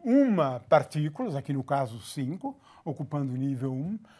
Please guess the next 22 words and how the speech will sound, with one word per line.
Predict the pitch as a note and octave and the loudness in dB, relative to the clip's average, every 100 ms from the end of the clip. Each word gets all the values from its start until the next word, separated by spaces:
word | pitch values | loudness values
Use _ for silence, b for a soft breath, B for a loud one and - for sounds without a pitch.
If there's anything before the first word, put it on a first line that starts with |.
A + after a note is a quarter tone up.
| b b b A3 | b b b -2
N | G#3+ | 0
duas | C#3 F#3 F#3+ D3 | 2 2 4 2
partículas | - D3 D3+ D3+ C3 | 0 -2 -2 -6 -6
ocupando | B2 C3+ - C#3 C3+ | -6 -8 -6 -4 -4
o | |
nível | B2 B2 C3+ | -4 -6 -6
dois, | F#3 F#3+ F#3+ D3+ | -6 -6 -6 -6
N | D3 C3+ B2 | -6 -6 -6
três | D#3 D#3+ C3 | -6 -6 -4
partículas. | - B2+ E3+ D#3 C#3+ C3+ - b b - | -4 -4 -6 -10 -8 -10 -10 b b -6
Então, | F#3+ G3+ F#3+ B B - | -4 -4 -8 B B -8
veja | D#3 D#3+ D#3+ | -4 -2 -4
só, | - C#3+ D3+ | -4 -2 -2
aqui | C#3+ - - G#3+ A3+ - - | -4 -10 -4 -2 -2 -6 -8
nós | D#3 F#3+ D#3+ | -2 -2 -4
estamos, | D#3+ - D#3+ D#3 C3+ A#2 - b b b - | -10 -4 -4 -2 -6 -8 -16 b b b -4
então, | F3 D#3 - C#3 C3 - b b | -2 -2 -2 -2 -2 -8 b b
falando | - C#3 B2 C3 C3+ E3 G#3 G3+ b b | -2 -2 0 -2 -2 -4 -8 -10 b b
de | D3+ G3+ G#3 | -4 -2 -2
células. | - - E3 F3 G3 G#3+ A3+ A3 A3+ A#3 A3 - - - - - - - _ _ b b b b b b b b b - _ - | -2 6 8 6 4 0 2 4 6 4 -2 -14 -14 -16 -16 -20 -20 -20 _ _ b b b b b b b b b -20 _ 0
Cada | F#3 G#3 F#3 D#3 | 2 4 2 0
célula | - F3 E3 C3+ A#2 A#2 | 0 2 2 0 -8 -12